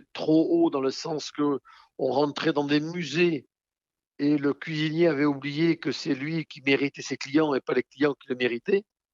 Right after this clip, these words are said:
Ben, la bistronomie, c'est, pour le définir en, allez, en trois mots, c'est le bon, le beau et le partage.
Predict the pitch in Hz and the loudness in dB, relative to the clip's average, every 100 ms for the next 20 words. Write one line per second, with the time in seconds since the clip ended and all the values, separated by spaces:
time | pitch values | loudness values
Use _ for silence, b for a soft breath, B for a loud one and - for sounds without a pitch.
0 | _ _ B B B - 127 131 139 143 | _ _ B B B -2 0 2 0 -2
1 | 147 - 160 160 160 180 190 - - 156 | -12 -8 -6 -4 -6 -6 -6 -8 -6 0
2 | 151 147 143 120 151 156 185 208 208 214 | 2 2 -2 -6 -8 -4 -2 -2 0 2
3 | 180 180 175 170 170 156 - 185 175 180 | 2 -2 -4 -4 -4 -6 -6 -4 -4 -4
4 | 202 - 160 151 151 160 160 180 202 240 | -8 -8 -8 -8 -4 -4 -2 0 0 -2
5 | 294 _ _ _ _ - 139 160 143 190 | -18 _ _ _ _ -8 -2 -2 -2 -2
6 | 202 170 180 - - 131 - | 0 0 -2 -6 -4 -6 -6